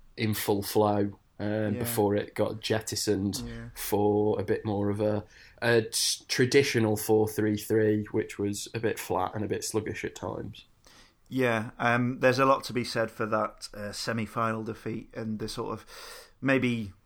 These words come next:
Speaker 2: psychological consequences more than the tactical consequences. But yeah, just when it, it needn't have been that 'cause it was such a heroic performance away at Anfield,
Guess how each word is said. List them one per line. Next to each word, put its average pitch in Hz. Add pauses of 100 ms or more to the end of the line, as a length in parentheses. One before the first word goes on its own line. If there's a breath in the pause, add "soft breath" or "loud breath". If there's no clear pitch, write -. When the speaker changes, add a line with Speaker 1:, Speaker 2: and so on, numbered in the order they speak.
(160)
Speaker 2:
psychological 135
consequences 113
more 117
than 107
the 107
tactical -
consequences. 107
But 107 (420 loud breath)
yeah, 120
just - (260)
when 190
it, 175
it 160
needn't 160
have 117
been 156
that 110
'cause 117
it 123
was -
such -
a 120
heroic 117
performance 117
away 110
at -
Anfield, 107